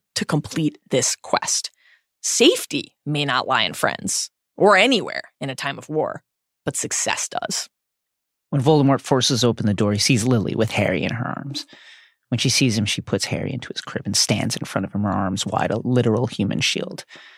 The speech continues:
Speaker 2: From the book, as if this would help, as if in shielding him from sight, she hoped to be chosen instead. Ah, Tom, such ignorance, such hubris now and always.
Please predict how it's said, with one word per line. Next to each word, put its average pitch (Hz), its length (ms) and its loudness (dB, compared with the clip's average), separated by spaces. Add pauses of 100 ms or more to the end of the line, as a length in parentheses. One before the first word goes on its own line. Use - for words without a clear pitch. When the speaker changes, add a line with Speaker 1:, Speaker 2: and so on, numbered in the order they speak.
(220)
Speaker 2:
From 139 160 2
the 127 80 4
book, 131 180 4
as 131 140 4
if 151 160 4
this - 220 2
would 98 120 0
help, - 300 -4
as 123 220 2
if 123 180 2
in 113 120 2
shielding 107 480 0
him 101 180 0
from - 360 -4
sight, - 380 0
she - 200 0
hoped - 260 -2
to - 100 -8
be - 100 -4
chosen - 380 -2
instead. - 480 -4 (640)
Ah, 120 380 2
Tom, - 380 -4
such - 440 2 (120)
ignorance, 180 500 6
such - 380 -6
hubris 143 440 2
now 135 380 6
and 123 100 4
always. - 600 2